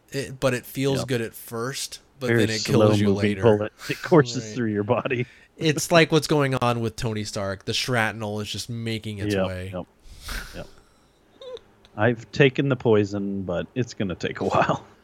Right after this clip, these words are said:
Speaker 1: Right. Um, speaking of which, I also, 'cause I saw this all on, uh, YouTube Shorts, and I guess TikTok by, like, 'cause, like, I feel like everything's trickled down from TikTok. Like, it'll be TikTok, but then
Speaker 2: Yep.
Speaker 1: it'll just appear on other platforms.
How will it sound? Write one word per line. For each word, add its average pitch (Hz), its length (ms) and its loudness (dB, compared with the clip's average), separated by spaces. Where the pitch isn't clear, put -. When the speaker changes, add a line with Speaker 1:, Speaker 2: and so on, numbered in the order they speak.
Speaker 1:
Right. 101 320 -4
Um, 139 500 4
speaking 151 400 0
of 123 120 0
which, 120 400 0
I 131 200 -2
also, 156 480 2
'cause 147 120 -2
I 147 60 2
saw 202 220 0
this 180 200 2
all 143 280 4
on, 123 180 -2
uh, 110 280 0
YouTube 135 340 2
Shorts, 123 400 2
and 127 80 2
I - 40 2
guess 147 200 2
TikTok 117 580 0
by, 104 340 2
like, 95 500 -4
'cause, 185 140 4
like, 185 140 8
I 165 80 0
feel 208 160 4
like 143 140 2
everything's 131 480 0
trickled 127 340 -4
down 117 300 -4
from 110 180 -8
TikTok. 123 640 -4
Like, 120 220 -6
it'll 117 180 -4
be 110 140 -6
TikTok, 117 640 -4
but 117 100 -10
then 90 80 -4
Speaker 2:
Yep. 90 60 0
Speaker 1:
it'll 107 100 0
just 104 240 -12
appear 107 460 -6
on 104 180 -10
other 104 180 -10
platforms. 107 840 -10